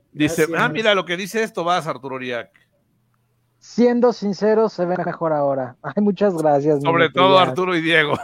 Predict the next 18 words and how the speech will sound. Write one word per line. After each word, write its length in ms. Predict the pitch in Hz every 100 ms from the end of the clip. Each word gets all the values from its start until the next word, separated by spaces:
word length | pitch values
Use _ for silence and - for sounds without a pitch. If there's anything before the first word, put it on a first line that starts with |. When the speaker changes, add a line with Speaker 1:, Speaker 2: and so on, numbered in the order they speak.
| -
Speaker 1:
<laughs> 160 | - -
Se 200 | - 226
ve 60 |
Speaker 2:
Sí. 320 | 175 175 156 175
Speaker 1:
mejor 200 | 180 151
ahora. 300 | 143 160 -
Speaker 3:
<laughs> 500 | 165 139 175 175 180 _ _ _ _ _ _ _ - _ _ _ 254 196 185 160 - _ _ _ _ -
Speaker 1:
Ay, 460 | 135 143 143 131 123
no 180 | 113 -
puede 240 | 110 107
ser. 520 | 98 101 101 98 95 92 _ _ _ _ _ _ _
¿Y 60 | 113
qué 160 | - 135
más? 320 | 147 147 147
Ah, 260 | - 135 135 -
a 80 |
ver, 240 | 139 160 147
va. 340 | 147 123 -